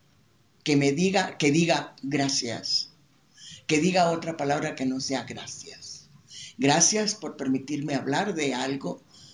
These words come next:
que ustedes conocen muy bien. Y, y les agradezco infinito que me permitan decirlo. Eso quiere decir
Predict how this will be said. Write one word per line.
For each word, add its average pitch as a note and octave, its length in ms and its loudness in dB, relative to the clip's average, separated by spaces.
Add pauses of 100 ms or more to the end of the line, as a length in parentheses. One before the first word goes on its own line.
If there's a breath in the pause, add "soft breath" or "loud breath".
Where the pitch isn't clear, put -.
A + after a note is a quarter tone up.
(300 loud breath)
que - 100 -4
ustedes G#3 360 2
conocen B2 480 -2
muy A#2 120 -4
bien. A2+ 360 -8 (840 loud breath)
Y, A#2 600 -4 (580)
y B2 220 -8
les A#2+ 180 2
agradezco C3 460 -2
infinito D#3+ 640 0 (300 loud breath)
que D#3 80 4
me D3+ 140 4
permitan D3+ 500 0
decirlo. C3+ 600 0 (440 loud breath)
Eso D#3 300 2
quiere E3+ 200 2
decir E3+ 480 0